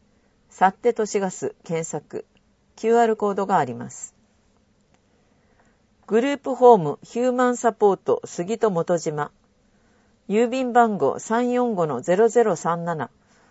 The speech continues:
杉戸町元島六百十一の一。送迎あり。お問い合わせ先、ゼロ八ゼロゼロ八八八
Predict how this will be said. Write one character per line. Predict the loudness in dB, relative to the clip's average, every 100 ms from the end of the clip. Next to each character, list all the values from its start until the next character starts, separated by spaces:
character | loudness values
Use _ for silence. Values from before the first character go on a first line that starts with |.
| _
杉 | -10 -6 -2
戸 | 0 2
町 | 0 -2 -8
元 | -6 -4 -4
島 | -4 -4 -4 -6 _ -8
六 | -4 -2 2
百 | 2 2
十 | 0 2 0
一 | -2 -4
の | -4
一。 | -6 -10 -12 -14 _ _
送 | -4 0 0
迎 | 0 -2 -2
あ | -6
り。 | -6 -12 _ _ _ _ _ _ _
お | -4
問 | 4 6 6
い |
合 | 2
わ |
せ | 0 -2
先、 | -4 -8 -10 -16 _ _ _ _ -4
ゼ | 2
ロ | 2
八 | 2 0 -2
ゼ | 0 0
ロ | 0
ゼ | 0 0
ロ | 0 -4 -6
八 | -6 -4
八 | -4 -4 -6
八 | -8 -10 -10 -14